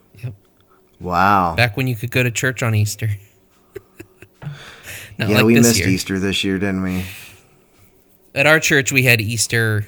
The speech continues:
Speaker 1: last week when we were able to actually get together, uh,
Speaker 2: Yeah.
Speaker 1: meet again for the first time.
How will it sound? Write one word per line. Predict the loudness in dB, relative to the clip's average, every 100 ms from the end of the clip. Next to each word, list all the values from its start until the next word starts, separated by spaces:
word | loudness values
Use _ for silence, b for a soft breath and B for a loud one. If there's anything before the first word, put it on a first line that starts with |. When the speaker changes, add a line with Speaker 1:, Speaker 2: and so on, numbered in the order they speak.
| -8
Speaker 1:
last | -4 -2 -2 -4
week | -4 -4 -6 -4
when | -2
we | 0
were | 0
able | 0 -2
to | -4
actually | -6 -6 -6
get | -6 -6
together, | -4 -2 0 -2 -6 _ _ _ _ _ -6
uh, | -2 0 -2 -8 -12 -20 -4
Speaker 2:
Yeah. | 2 4 4
Speaker 1:
meet | 2
again | 0 -2 -2
for | -4 -6
the |
first | -6 -8 -8
time. | -4 -2 -2